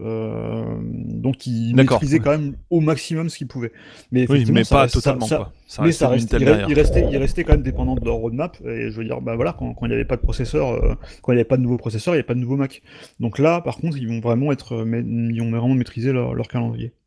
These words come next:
Speaker 2: Voilà, puis ce qu'il faut bien
Speaker 1: Mm.
Speaker 2: dire aussi, c'est que, bah, derrière, ça va permettre d'augmenter les marges, hein. <laughs> Enfin,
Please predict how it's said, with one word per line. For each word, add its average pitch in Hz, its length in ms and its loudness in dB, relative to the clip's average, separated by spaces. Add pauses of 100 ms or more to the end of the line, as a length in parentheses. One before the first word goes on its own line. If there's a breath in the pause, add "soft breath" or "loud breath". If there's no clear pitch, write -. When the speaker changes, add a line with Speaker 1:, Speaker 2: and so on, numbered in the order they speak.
Speaker 2:
Voilà, 104 220 2
puis 110 140 -2
ce - 40 -4
qu'il 110 120 -6
faut 131 100 6
bien 123 140 4
Speaker 1:
Mm. 123 60 4
Speaker 2:
dire 117 140 4
aussi, 151 280 -8
c'est 131 160 -6
que, - 160 0
bah, 117 160 -4
derrière, 101 320 -4
ça - 100 -4
va 90 80 -4
permettre 110 300 0
d'augmenter 107 340 -2
les 113 80 0
marges, 104 260 0
hein. 98 180 -6
<laughs> - 100 -4
Enfin, - 400 -2